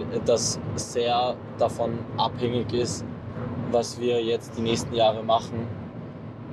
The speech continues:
Und je nach, also wenn ich, wenn ich jetzt sagen würde, dass alles gut ist oder dass wir das Best-Case-Szenario erreicht haben, dann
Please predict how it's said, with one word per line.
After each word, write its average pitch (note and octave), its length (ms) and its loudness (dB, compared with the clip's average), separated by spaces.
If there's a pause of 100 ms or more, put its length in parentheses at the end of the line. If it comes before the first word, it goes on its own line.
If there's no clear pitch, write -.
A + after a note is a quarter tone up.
(120)
Und A#2+ 320 2 (380)
je B2 240 0
nach, B2+ 180 2 (320)
also A#2+ 260 2
wenn B2 160 4
ich, B2 240 -2 (240)
wenn A#2 140 4
ich A2+ 120 -4
jetzt - 200 0
sagen A#2+ 300 4
würde, A#2+ 180 2
dass A#2 180 0
alles A#2+ 340 0 (560)
gut C#3 220 0
ist D3 240 0
oder A2+ 160 2
dass A2 280 -2
wir A#2 100 2
das F2+ 340 -2 (840)
Best-Case-Szenario A#2 1080 2
erreicht A2 420 2
haben, A#2 320 0
dann A2+ 200 2